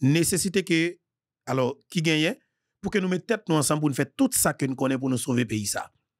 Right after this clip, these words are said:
Parce que ça qui a passé là, il est grave, il est très, très compliqué,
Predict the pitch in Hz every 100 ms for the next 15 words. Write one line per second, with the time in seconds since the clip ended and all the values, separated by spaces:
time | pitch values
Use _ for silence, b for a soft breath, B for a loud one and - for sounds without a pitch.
0 | _ _ _ - - 143 156 165 143 147
1 | 123 98 _ _ _ _ _ 120 170 160
2 | 170 220 233 _ _ 120 - - 117 -
3 | - 180 165 147 143 139 160 -